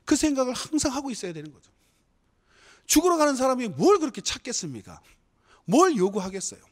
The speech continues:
그저 당하는 거죠. 희생하고. 그리고 한 가지 더,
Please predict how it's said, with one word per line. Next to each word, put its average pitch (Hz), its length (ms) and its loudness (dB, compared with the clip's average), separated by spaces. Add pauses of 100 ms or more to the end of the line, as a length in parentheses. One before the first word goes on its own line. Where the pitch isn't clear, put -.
(1080)
그저 294 180 -6
당하는 202 440 -4
거죠. 160 260 -16 (760)
희생하고. 185 460 -6 (2500)
그리고 120 220 -4
한 135 180 -4
가지 120 220 -6
더, 98 240 -12